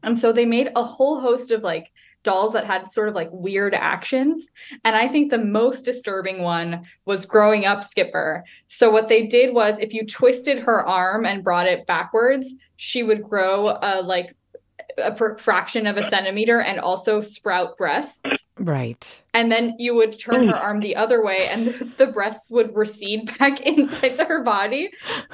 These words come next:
Speaker 1: Um, I'm, I would pay so much money to just hear the conversations that those designers had creating that doll, like, what they thought they were doing.
Speaker 2: Yes.
Speaker 1: Um,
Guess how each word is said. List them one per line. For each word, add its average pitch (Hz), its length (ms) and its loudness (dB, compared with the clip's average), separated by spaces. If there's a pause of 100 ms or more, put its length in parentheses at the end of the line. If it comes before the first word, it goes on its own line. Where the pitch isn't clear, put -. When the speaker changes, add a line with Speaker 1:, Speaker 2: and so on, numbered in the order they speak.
(140)
Speaker 1:
Um, 233 420 4 (100)
I'm, 247 280 2 (140)
I 233 420 2
would 262 300 -2
pay 220 260 0
so 220 240 -2
much 208 220 -6
money 190 300 -6
to 185 120 -12
just 202 300 -6
hear 185 220 0
the 190 100 -2
conversations 190 880 0
that 196 180 0
those 180 180 4
designers 180 480 -4
had 175 280 -2
creating 185 400 -2
that 170 180 -2
doll, 175 260 0
like, 202 200 -2
what 180 260 -2
they 190 140 0
thought 180 240 -2
they 180 80 2
were 180 140 -2
doing. 185 500 0
Speaker 2:
Yes. 165 380 0
Speaker 1:
Um, 208 580 4